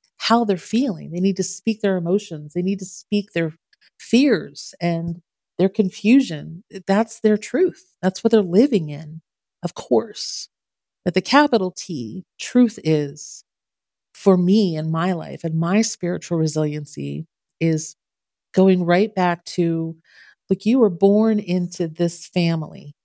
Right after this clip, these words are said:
that you didn't understand. You didn't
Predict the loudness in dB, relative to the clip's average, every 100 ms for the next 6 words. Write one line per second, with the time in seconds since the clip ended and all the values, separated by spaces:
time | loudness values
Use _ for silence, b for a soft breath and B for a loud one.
0 | _ _ _ _ _ 0 2 4 6 6
1 | 4 0 -2 -6 -10 -12 -14 -18 -20 _
2 | _ _ _ _ _ _ 0 2 4 4
3 | 2 0 -10 -12